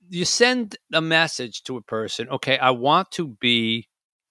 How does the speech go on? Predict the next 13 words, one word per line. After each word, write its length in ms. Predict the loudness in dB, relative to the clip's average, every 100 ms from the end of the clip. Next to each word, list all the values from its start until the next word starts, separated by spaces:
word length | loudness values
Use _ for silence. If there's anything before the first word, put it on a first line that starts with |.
| 0
with 240 | 0 2
you 300 | 0 2 2
now. 340 | 2 -2 -6 -8
I 100 | -6
want 280 | -2 0 0
to 60 | -4
be 120 | -10
present 460 | -6 -2 -2 -4 -12
with 220 | -14 -10
you. 180 | -10 -6
Let's 240 | -4 -4 -4
go 300 | -4 -4 -2
someplace, 760 | -8 -10 -6 -6 -4 -8 -14